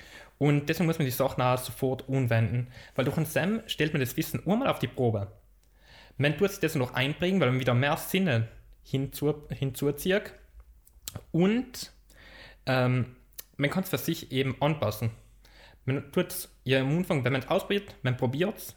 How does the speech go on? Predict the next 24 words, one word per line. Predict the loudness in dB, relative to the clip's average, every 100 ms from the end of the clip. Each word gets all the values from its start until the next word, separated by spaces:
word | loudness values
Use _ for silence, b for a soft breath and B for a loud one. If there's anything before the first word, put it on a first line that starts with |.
| _
man | -4 -2
sieht, | -2 -4 -10 -20 _
gibt's | -6 -4
da | -4
vielleicht | -2
noch | -2
einen | 0
besseren | 0 0 0
Weg? | 0 -2 B B B
Und | -2
danach | 0 0
sieht | -2
man, | -2
okay, | 0 0 -2 -12 _
funktioniert, | -6 -4 0 2 0 -2 -20 _
kann | -4 0
ich | 2
machen, | 0 0 -2 -4 -12 B B 0
will | 2
ich |
machen, | 4 2 0 -4 -4 -14
kann | -2 0 2
ich |
mal. | 0 0